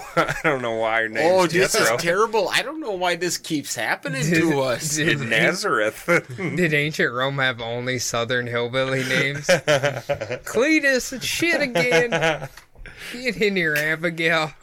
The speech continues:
Speaker 1: Abigail the Centurion. All right, well, let's go around the world a little bit.
Speaker 3: All right.
Speaker 1: Who wants to go around the world with me for
Speaker 3: Let's
Speaker 1: Christmas?
Speaker 3: do it.
Speaker 2: I do.
Speaker 3: Let's do it like Jackie
Speaker 2: I really
Speaker 3: Chan.
Speaker 2: do, Adam.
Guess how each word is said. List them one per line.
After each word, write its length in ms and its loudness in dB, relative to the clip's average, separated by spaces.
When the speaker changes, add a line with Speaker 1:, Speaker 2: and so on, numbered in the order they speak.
Speaker 1:
Abigail 680 -2
the 80 -6
Centurion. 1000 -4
All 140 0
right, 240 0
well, 100 2
let's 200 0
go 160 0
around 240 2
the 80 -2
world 400 -2
a 20 -12
little 180 -12
bit. 200 -18
Speaker 3:
All 80 -4
right. 400 -2
Speaker 1:
Who 60 -6
wants 260 -2
to 60 -6
go 100 0
around 180 2
the 60 -2
world 400 0
with 140 -20
me 120 -10
for 120 -14
Speaker 3:
Let's 180 -8
Speaker 1:
Christmas? 220 2
Speaker 3:
do 40 2
it. 40 0
Speaker 2:
I 160 2
do. 180 -8
Speaker 3:
Let's 120 -8
do 180 -4
it 60 -4
like 160 -2
Jackie 380 -2
Speaker 2:
I 40 -6
really 280 0
Speaker 3:
Chan. 80 -4
Speaker 2:
do, 240 -2
Adam. 340 -6